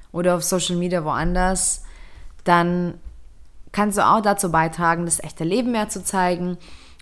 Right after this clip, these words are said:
Und wenn du dich gar nicht so viel zeigst, was auch vollkommen in Ordnung ist, dann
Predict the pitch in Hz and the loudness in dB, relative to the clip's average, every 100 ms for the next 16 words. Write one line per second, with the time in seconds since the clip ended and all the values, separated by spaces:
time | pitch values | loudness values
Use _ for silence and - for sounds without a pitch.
0 | - 185 190 196 190 254 233 220 202 165 | -4 0 2 2 2 2 4 2 4 2
1 | 190 180 175 175 165 - 190 269 269 - | 2 0 -2 -2 -2 2 4 4 2 -6
2 | - - 151 147 147 - 156 156 180 175 | -8 -12 -10 -8 -10 -4 -4 -2 -4 -2
3 | 165 160 175 175 208 254 - - - - | 0 2 0 -4 -6 -10 -14 -20 -20 -20
4 | - - - - - - 190 180 170 170 | -20 -20 -20 -20 -20 0 4 6 6 2
5 | 170 | 0